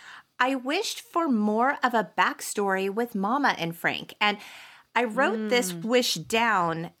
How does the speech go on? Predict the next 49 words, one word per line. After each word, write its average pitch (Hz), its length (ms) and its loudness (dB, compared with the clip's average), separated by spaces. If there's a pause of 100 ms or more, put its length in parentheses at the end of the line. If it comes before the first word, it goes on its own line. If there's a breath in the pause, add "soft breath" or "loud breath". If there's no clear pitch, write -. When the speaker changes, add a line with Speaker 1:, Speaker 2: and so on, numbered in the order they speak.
(120)
Speaker 1:
and 214 140 2
then 254 100 2
they 269 100 2
gave 214 240 2
us 139 200 0
some. - 320 -8 (120)
Okay, 165 380 2
I'll, 165 300 2
I'll 170 120 4
be 156 380 -2
transparent 170 640 0
about - 260 0
this, - 220 -6
'cause 208 120 -2
I 202 60 4
was 202 140 0
like, 190 160 2
"Are 170 120 2
they 180 140 2
not 415 180 -2
gonna 508 180 2
show 170 240 4
us 185 220 4
any 190 380 -2
interaction 170 640 2
between 190 300 -4
Frank 160 300 -4
and 190 80 -4
Mama 160 260 -2
at 147 160 0 (100)
all?" 165 420 0 (140 loud breath)
Speaker 2:
Right. 359 300 -4
Speaker 1:
No, 339 420 2
they 330 160 2
did. 175 380 0
They 254 100 4
showed 320 300 2
us 294 180 2
some, 214 680 4 (200)
but 285 100 0
it 302 80 0
didn't 392 260 -4
feel 381 220 2
like 330 220 0 (120)
enough. 175 920 0 (380 loud breath)
I 247 100 4
didn't 359 220 -2
really 294 460 0
get 233 420 0